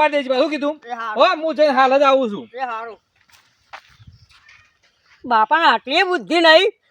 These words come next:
Speaker 2: કે છોકરા હમું જોઈએ કે છોકરો ચેવડો છે ને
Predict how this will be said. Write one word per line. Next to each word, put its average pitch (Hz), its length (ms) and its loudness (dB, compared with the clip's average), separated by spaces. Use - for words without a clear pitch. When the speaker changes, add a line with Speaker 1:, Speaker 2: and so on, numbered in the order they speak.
Speaker 2:
કે 349 140 0
છોકરા 294 420 2
હમું 330 320 0
જોઈએ 294 440 2
કે 320 160 4
છોકરો 277 320 4
ચેવડો 294 300 6
છે 339 120 -6
ને 330 80 -2